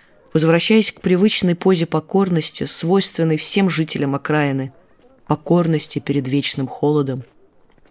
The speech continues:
и предопределенностью. Быть препаратором — единственный способ обмануть судьбу. Так я привыкла думать с детства. «Может, и подозревал»,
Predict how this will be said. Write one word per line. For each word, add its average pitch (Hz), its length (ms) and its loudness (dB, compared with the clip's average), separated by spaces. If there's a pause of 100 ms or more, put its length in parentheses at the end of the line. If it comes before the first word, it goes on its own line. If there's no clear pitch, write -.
и 165 80 2
предопределенностью. 147 1300 0 (920)
Быть 190 260 2
препаратором — 156 840 0
единственный 151 720 0
способ - 540 -4
обмануть 143 420 -2
судьбу. 147 480 -2 (460)
Так 170 300 -2
я 135 80 -6
привыкла 131 580 -8 (140)
думать 135 320 -4
с - 80 -8
детства. 131 480 -6 (1300)
«Может, 226 360 6
и 185 40 4
подозревал», 160 760 2